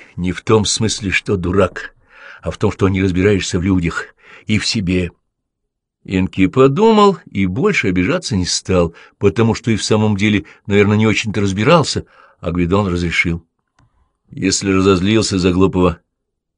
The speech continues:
тресни меня по башке. Хотя вообще-то друзей по башке не трескают, особенно за справедливую критику». Инки подумал опять и: «Гвидон, а ты по правде мой друг?»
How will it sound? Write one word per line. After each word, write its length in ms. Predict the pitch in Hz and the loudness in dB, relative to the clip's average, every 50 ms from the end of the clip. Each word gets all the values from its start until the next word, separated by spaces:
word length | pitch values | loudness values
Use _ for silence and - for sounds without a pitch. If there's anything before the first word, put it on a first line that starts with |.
| _ _ _ | _ _ _
тресни 380 | - 92 104 107 98 - - 92 | -6 -2 -2 0 0 -2 -2 -2
меня 120 | 90 85 | -2 -2
по 80 | 85 87 | -2 -2
башке. 460 | 80 85 - - - 92 87 85 - _ _ _ _ _ _ _ _ _ _ _ _ _ _ _ | -2 -2 -2 -2 -2 -4 -4 -6 -8 _ _ _ _ _ _ _ _ _ _ _ _ _ _ _
Хотя 240 | - - - 90 90 | -18 -8 0 2 2
вообще-то 400 | 87 - - 95 - - - - | 2 2 0 -2 -2 -4 -6 -10
друзей 320 | - 90 85 78 90 95 | -6 -4 -2 0 0 -2
по 140 | - - 71 | -2 -4 -6
башке 260 | 78 80 - - 92 | -6 -6 -4 -6 -6
не 120 | 87 90 - | -6 -8 -8
трескают, 520 | - - 98 92 - - 101 92 - - | -8 -8 -8 -8 -8 -10 -12 -14 -16 -16
особенно 400 | 90 - - 82 82 82 80 - _ _ _ _ _ _ _ _ _ | -14 -10 -8 -6 -6 -6 -6 -8 _ _ _ _ _ _ _ _ _
за 60 | - | -16
справедливую 580 | - - - 85 80 73 87 90 85 78 80 80 | -14 -12 -8 -8 -8 -6 -6 -6 -6 -6 -8 -10
критику». 480 | - - 82 76 - - - - - _ _ _ _ _ _ _ _ _ _ _ _ _ _ _ _ _ _ _ | -12 -12 -12 -10 -10 -12 -12 -14 -16 _ _ _ _ _ _ _ _ _ _ _ _ _ _ _ _ _ _ _
Инки 280 | 90 80 78 - - 80 | -12 -12 -10 -12 -12 -14
подумал 340 | - 82 71 73 71 67 | -12 -12 -10 -10 -10 -10
опять 540 | 65 64 - - 82 82 98 107 104 - - - | -10 -12 -10 -8 -6 -4 -4 -6 -6 -10 -14 -16
и: 360 | 85 82 80 87 85 82 _ _ _ _ _ _ _ _ _ _ _ _ _ _ _ _ _ - | -14 -12 -10 -10 -10 -10 _ _ _ _ _ _ _ _ _ _ _ _ _ _ _ _ _ -16
«Гвидон, 540 | 101 - 85 180 214 220 214 185 165 - - - _ _ _ _ _ _ _ _ _ _ _ _ _ _ _ _ _ _ _ - | -14 -8 0 4 6 6 6 4 2 -2 -8 -14 _ _ _ _ _ _ _ _ _ _ _ _ _ _ _ _ _ _ _ -16
а 100 | - - | -16 -14
ты 220 | - - 101 98 | -6 -2 -2 -2
по 180 | - - 95 85 | 0 0 0 0
правде 440 | - 107 120 127 123 113 107 104 | 2 4 4 4 4 2 2 0
мой 160 | 98 98 92 90 | 2 2 0 0
друг?» 420 | 85 95 98 95 92 - - - | 0 0 0 0 0 -2 -8 -14